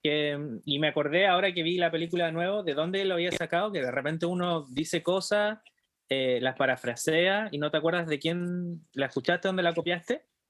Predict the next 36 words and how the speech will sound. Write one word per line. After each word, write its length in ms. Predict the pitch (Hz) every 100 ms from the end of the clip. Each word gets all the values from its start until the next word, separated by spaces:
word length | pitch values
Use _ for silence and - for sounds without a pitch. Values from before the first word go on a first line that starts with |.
| _ -
que 80 | 160
es 40 |
el 120 | 170
tema 200 | 196 196
de 120 | 196 180
que 80 |
uno, 420 | 190 208 208 170 _ _ _ -
después 320 | 147 - 180
de 80 | 202
una 140 | 202
tragedia, 680 | 180 - 185 185 202 262 - -
em, 480 | 135 139 127 123 120 _ _ _ _
siempre 480 | - 170 175 196 180 _ _ _ _ _ _ _ -
vuelves 400 | 131 175 196 190
a 60 | 170
ser 180 | 196
como 240 | 170 180 160
eras. 400 | 160 - - _ _ _ _ _
O 20 | -
sea, 120 | 135
si 160 | - 156
eras 200 | 160 160
un 120 | 156
viejo 340 | 165 170 170
gruñón, 680 | 156 143 151 175 208 226 262 _ _ _ _ _ _
em, 540 | 135 131 127 120 113 117 _ _ _ _ _ _ _ _
te 100 | 135
pasa 220 | 139 151 160
una 100 | 147
tragedia 640 | 139 175 180 196 226 220
o 140 | 131 147
te 100 | 143
pasa 220 | 143 175
algo 140 | 165
muy 160 | 165 180
bueno 500 | 156 180 202 269